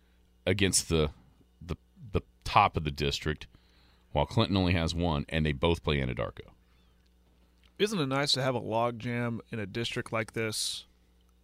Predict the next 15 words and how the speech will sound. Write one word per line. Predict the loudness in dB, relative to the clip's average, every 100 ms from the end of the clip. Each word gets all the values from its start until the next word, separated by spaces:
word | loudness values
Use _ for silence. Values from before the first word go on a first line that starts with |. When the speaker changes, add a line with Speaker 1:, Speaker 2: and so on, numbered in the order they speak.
| _ -10
Speaker 2:
that's | -6 -2
still | 0 0
undecided | 0 -2 0 2 2 2
as | -2 -4
we | -4
wrap | -2 -2
up | -4 -8
the | -10
season? | -6 -6 -8 -12 -14 -20 -20 _ -6
That, | -4
that's | -2 -2 -4
testament | -4 -4 -4 -8 -8
to | -6
how | -6
many, | -8